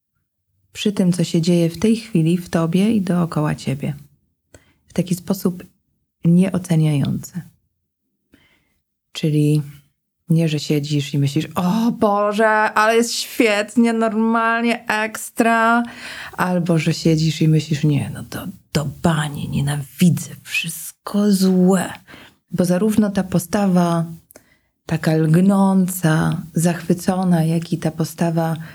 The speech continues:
odpychająca, negatywnie oceniająca, obydwie te postawy powodują, że tracimy trochę jasności, w czym jesteśmy. Bo jak coś lubimy za bardzo, to nie widzimy tego wad.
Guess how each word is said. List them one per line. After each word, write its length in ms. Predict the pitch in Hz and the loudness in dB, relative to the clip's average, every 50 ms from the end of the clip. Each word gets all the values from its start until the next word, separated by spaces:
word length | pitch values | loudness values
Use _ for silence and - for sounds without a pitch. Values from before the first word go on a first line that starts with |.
| - - - - - | -20 -20 -20 -16 -8
odpychająca, 1160 | - 175 - - 190 175 185 185 175 175 175 175 180 180 180 180 - 175 170 165 165 - - | -6 -6 -2 0 -2 0 2 2 2 2 2 2 2 2 2 2 2 0 2 2 0 0 2
negatywnie 680 | - 165 170 165 160 165 165 170 196 196 185 190 185 - | 2 2 4 4 2 0 0 0 0 2 2 2 2 0
oceniająca, 960 | - - - 170 165 160 160 160 156 151 151 156 143 143 - 170 180 202 233 233 - - - - - - - _ - 185 | -2 -2 0 2 2 4 4 4 2 2 2 2 0 0 0 0 0 0 -2 -4 -10 -16 -20 -20 -20 -20 -18 _ -2 0
obydwie 280 | 185 226 233 226 226 | 2 2 2 0 0
te 100 | 226 208 | -2 -2
postawy 440 | 202 - 175 180 - 214 208 208 202 | -2 -4 -4 -2 -2 -2 -2 -2 -4
powodują, 680 | 202 - - 190 175 175 180 165 185 190 202 196 190 180 | -4 -4 -6 -4 -2 -2 -2 0 0 2 2 2 2 2
że 160 | 175 180 175 | 0 -2 -4
tracimy 720 | 175 - - - 180 175 180 - - 214 214 214 208 202 | -4 -4 -4 -2 -2 -2 -2 -2 0 2 2 4 2 0
trochę 720 | 202 196 185 185 180 180 - 180 175 170 175 170 170 165 170 165 - _ _ _ _ _ _ _ _ _ _ _ _ _ _ _ - | 0 0 -2 -2 -2 -2 -2 0 0 0 0 0 -2 -2 -4 -8 -14 _ _ _ _ _ _ _ _ _ _ _ _ _ _ _ 0
jasności, 1000 | 170 175 165 165 - - - 196 202 208 208 202 - - - - - 160 160 165 | 2 2 2 -2 -2 -2 0 0 0 0 -2 -4 -8 -12 -8 -4 -2 0 0 0
w 60 | 170 | -2
czym 220 | 170 - 175 170 170 | -2 -2 -2 0 0
jesteśmy. 600 | 165 165 - - - 165 - - - - 160 156 160 - - _ _ _ _ _ _ _ _ _ _ - | 0 -2 -4 -4 -6 -6 -6 -6 -6 -6 -6 -6 -8 -12 -20 _ _ _ _ _ _ _ _ _ _ -4
Bo 60 | 196 | -2
jak 180 | 196 196 196 | -2 -2 -2
coś 180 | - 226 214 214 | -2 -4 -2 0
lubimy 340 | 226 220 214 240 233 240 226 | 0 2 2 2 4 2 2
za 100 | 233 220 | 0 0
bardzo, 300 | 202 220 233 214 226 220 | -2 -2 -2 -2 -2 -2
to 120 | 226 240 | 0 2
nie 160 | 214 208 208 | 2 2 2
widzimy 360 | 208 214 196 196 196 196 196 196 | 2 2 2 2 4 4 2 2
tego 260 | 196 190 180 180 170 | 0 -2 -2 -2 -2
wad. 320 | 160 180 165 165 165 - | -2 -4 -4 -6 -8 -12